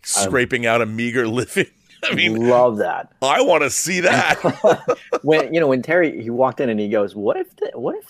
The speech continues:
Speaker 1: that's a crime Vulcan?" And it was like immediate. All of us were like, "Oh my God, yes."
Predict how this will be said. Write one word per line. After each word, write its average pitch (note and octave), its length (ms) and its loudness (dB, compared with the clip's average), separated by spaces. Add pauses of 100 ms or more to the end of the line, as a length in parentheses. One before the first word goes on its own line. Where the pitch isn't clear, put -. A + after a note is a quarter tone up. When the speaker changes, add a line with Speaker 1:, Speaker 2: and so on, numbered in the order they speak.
Speaker 1:
that's F#4+ 180 -6
a - 40 -6
crime A#2 640 -8 (640)
Vulcan?" G#2 380 -8 (840)
And C3 100 0
it C3 60 0
was C3+ 160 0
like C3 140 0
immediate. A#2+ 340 -2
All C3+ 140 4
of C#3 60 2
us A#2+ 80 -2
were A#2 60 -4
like, G#2 180 -2
"Oh A2+ 100 -4
my F2+ 100 -10
God, D2+ 300 -8
yes." D#2+ 400 -10